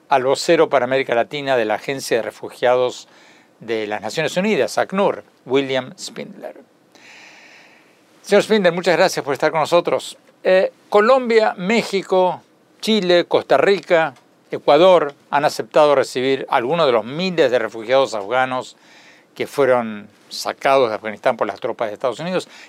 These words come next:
y que ahora están en bases militares de Qatar y otros lados esperando ser reubicados. Aparte de esos cuatro países, ¿hay otros países latinoamericanos que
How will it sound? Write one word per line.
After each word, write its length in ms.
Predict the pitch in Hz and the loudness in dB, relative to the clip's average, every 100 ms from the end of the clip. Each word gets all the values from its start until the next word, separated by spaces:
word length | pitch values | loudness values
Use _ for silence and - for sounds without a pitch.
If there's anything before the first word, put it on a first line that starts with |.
| - | -14
y 100 | 139 | 0
que 100 | 170 | 2
ahora 180 | 185 | 4
están 360 | 139 165 156 170 - - | 2 0 0 -4 -18 -12
en 220 | 131 110 | -10 0
bases 580 | 131 127 135 107 - - _ - | 0 0 -4 -4 -10 -18 _ -16
militares 500 | 104 101 127 123 107 | -14 -2 0 0 -2
de 80 | |
Qatar 580 | 107 110 - 156 147 123 - - - _ | -6 -4 2 4 4 0 -10 -20 -20 _
y 60 | 139 | -6
otros 200 | 131 107 | -6 -2
lados 280 | 127 120 - | 0 0 -4
esperando 400 | - 113 113 107 | -8 -6 -6 -8
ser 220 | - 110 | -6 -6
reubicados. 680 | 110 107 - - - - - _ _ - - - - _ _ - | -8 -8 -8 -8 -10 -14 -20 _ _ -20 -20 -20 -20 _ _ -10
Aparte 360 | - 294 - | -4 -2 2
de 40 | 220 | 2
esos 180 | 147 127 | 2 2
cuatro 260 | 165 160 | 2 2
países, 440 | 151 156 143 131 - _ - | 0 0 -2 -6 -8 _ -2
¿hay 220 | 156 202 | 2 4
otros 260 | 254 233 | 4 2
países 320 | - 151 156 135 | 2 0 0 -2
latinoamericanos 720 | 110 113 107 107 143 151 120 | -4 -8 -8 -2 -2 -2 -4
que 320 | - 117 - | -4 -6 -6